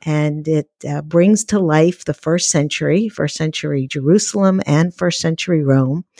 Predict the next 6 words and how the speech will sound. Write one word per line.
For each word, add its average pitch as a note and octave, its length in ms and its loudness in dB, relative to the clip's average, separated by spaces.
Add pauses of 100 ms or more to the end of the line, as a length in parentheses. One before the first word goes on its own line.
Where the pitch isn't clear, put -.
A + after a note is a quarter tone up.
(640)
And E3 400 2
there's E3+ 640 0 (240)
a C3 420 -8
story D#3 640 -2
about B2+ 260 -6
faith, A3 760 2